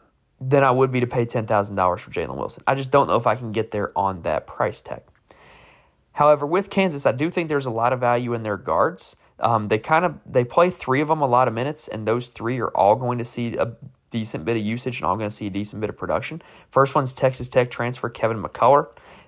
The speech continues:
They also have true freshman Grady Dick, who is kind of their sharpshooter.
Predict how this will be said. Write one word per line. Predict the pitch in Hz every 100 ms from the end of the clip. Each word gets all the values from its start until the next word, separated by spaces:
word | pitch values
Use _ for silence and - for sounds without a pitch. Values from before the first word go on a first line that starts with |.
| -
They | 107
also | 107 110
have | 98
true | - 123
freshman | 107 120 110 - 104
Grady | 104 104 104
Dick, | 87 104 117 -
who | 101
is | 92
kind | - 92
of |
their | 82 71
sharpshooter. | - 98 - - 170 180